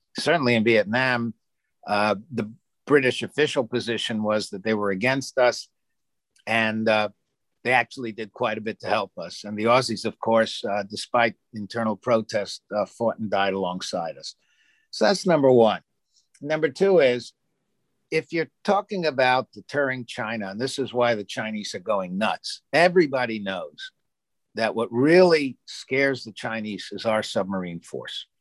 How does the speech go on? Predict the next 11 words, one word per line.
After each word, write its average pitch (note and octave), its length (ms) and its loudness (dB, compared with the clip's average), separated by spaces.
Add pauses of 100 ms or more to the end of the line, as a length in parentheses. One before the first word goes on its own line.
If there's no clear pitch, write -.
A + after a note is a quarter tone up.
(880)
because B2+ 640 4
we C#3+ 220 -2
can D#3+ 160 -2
launch C#3 420 2
missiles B2 600 -2
that G#2 280 0
can F#2 240 -8 (220)
totally C#3+ 460 2
eviscerate A2 720 -2
their E2+ 120 -8
fleet, F3+ 440 4